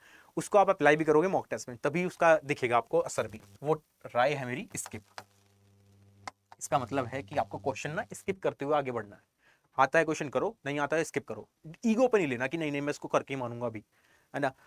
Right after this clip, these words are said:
मैंने ब्लड रिलेशन पढ़ रखा है यार, क्यों नहीं होगा, होके मानेगा ये, है ना। तो इससे जब आप अंदर ले जाते हो कि नहीं, नहीं, ये तो करके मानूंगा मैं, तो वहाँ आप दो मिनट, तीन मिनट दे दोगे और वो क्वेश्चन बनेगा नहीं फिर,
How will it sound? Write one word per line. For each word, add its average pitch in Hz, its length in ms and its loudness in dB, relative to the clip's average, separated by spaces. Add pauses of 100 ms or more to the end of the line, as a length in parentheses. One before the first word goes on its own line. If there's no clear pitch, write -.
(140)
मैंने 127 240 4
ब्लड 135 220 4
रिलेशन 143 240 0
पढ़ 120 160 2
रखा 123 240 0
है 120 40 2
यार, 180 100 6
क्यों 190 180 -2
नहीं 196 100 2
होगा, 120 200 2
होके 131 300 0
मानेगा 151 300 -2
ये, 190 60 -8
है - 280 -16
ना। 151 160 -8 (420)
तो 143 80 -4
इससे 165 240 -4
जब 165 160 2
आप 147 180 4 (340)
अंदर 151 280 4
ले 156 120 4
जाते 135 200 2
हो 143 40 -4
कि 147 120 -4
नहीं, 135 140 -4
नहीं, 139 140 -2
ये 139 60 0
तो - 100 -2
करके 139 280 -2
मानूंगा 127 300 -4
मैं, 165 140 -6
तो 170 140 -8
वहाँ 135 160 -2
आप 147 160 0
दो 139 160 2
मिनट, 156 220 0
तीन 139 180 -4
मिनट 139 200 -2
दे 127 100 -2
दोगे 123 200 -2 (340)
और 139 60 -2
वो 139 100 -2
क्वेश्चन 151 280 -4
बनेगा 117 420 -6
नहीं 104 120 -10
फिर, 104 200 -14